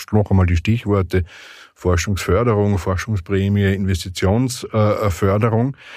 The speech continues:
das sehr gut funktioniert. Es gibt auch Mittel aus europäischen Töpfen, die man, äh, hier über die entsprechenden Antragsverfahren lukrieren kann. Was wir aber ganz dringend brauchen,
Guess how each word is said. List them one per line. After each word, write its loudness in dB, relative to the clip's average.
das -2
sehr 0
gut 0
funktioniert. 2
Es -2
gibt -4
auch 0
Mittel 0
aus -2
europäischen 0
Töpfen, -2
die 0
man, 2
äh, 2
hier 4
über -2
die -4
entsprechenden -4
Antragsverfahren -2
lukrieren 2
kann. -2
Was 0
wir 0
aber 0
ganz 0
dringend 0
brauchen, 0